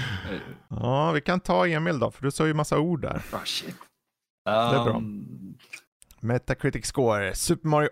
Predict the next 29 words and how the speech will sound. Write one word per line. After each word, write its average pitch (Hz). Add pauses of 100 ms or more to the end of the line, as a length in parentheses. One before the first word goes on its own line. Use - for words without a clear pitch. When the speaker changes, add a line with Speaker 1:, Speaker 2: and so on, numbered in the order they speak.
Speaker 1:
Odyssey 123
från 78
tjugohundrasjutton. - (240)
Speaker 2:
Nittioåtta 160
är 107
väldigt 87
bra. - (420)
Alltså, 95 (480)
en 104
bra 98
gissning 92
där. - (320)
Eh, 87
jag, 107
jag 120
tänker 131
utgå 123
ifrån 104
att 98
det -
fanns 117
någon 107
cyniker 98
som 92
fortfarande 92
Speaker 1:
Mm. 156
Speaker 2:
använder 135
liksom, 87
eh, 82